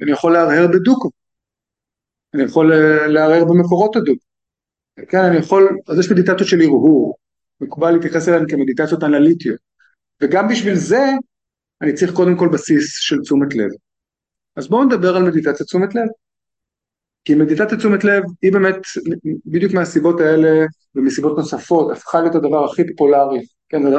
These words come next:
החלק הכי פופולרי של הבודהיזם שהגיע למערב, ובעצם הרעיון פה זה באמת אימון של תשומת לב, וההגדרה של תשומת לב בבודהיזם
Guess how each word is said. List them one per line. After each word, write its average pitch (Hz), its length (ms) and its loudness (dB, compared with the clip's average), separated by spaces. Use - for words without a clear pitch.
החלק - 540 -2
הכי 170 160 -4
פופולרי 165 380 0
של 156 120 0
הבודהיזם 135 420 0
שהגיע 135 360 0
למערב, 113 520 -2
ובעצם 214 720 0
הרעיון 151 380 0
פה 196 80 2
זה 170 100 2
באמת 160 260 -2
אימון 160 520 0
של 139 200 -4
תשומת 143 340 -4
לב, 135 240 0
וההגדרה 147 1200 -2
של 247 140 -4
תשומת 226 280 0
לב 220 120 0
בבודהיזם 208 460 0